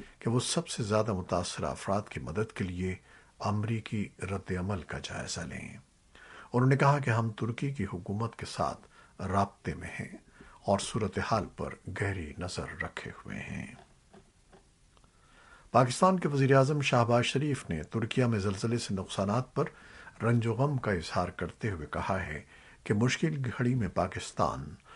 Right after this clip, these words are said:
اپنے برادر ملک کے ساتھ کھڑا ہے۔ شہباز شریف نے کہا کہ ترکیہ نے ہر مشکل میں ہمیشہ پاکستان کا ساتھ دیا ہے۔ پاکستان بھی مشکل کی اس گھڑی میں اپنے برادر عوام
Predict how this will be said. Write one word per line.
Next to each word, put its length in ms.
اپنے 280
برادر 400
ملک 260
کے 100
ساتھ 540
کھڑا 320
ہے۔ 240
شہباز 400
شریف 380
نے 80
کہا 240
کہ 340
ترکیہ 360
نے 140
ہر 100
مشکل 400
میں 180
ہمیشہ 600
پاکستان 600
کا 160
ساتھ 480
دیا 260
ہے۔ 120
پاکستان 480
بھی 120
مشکل 400
کی 180
اس 240
گھڑی 180
میں 240
اپنے 320
برادر 420
عوام 360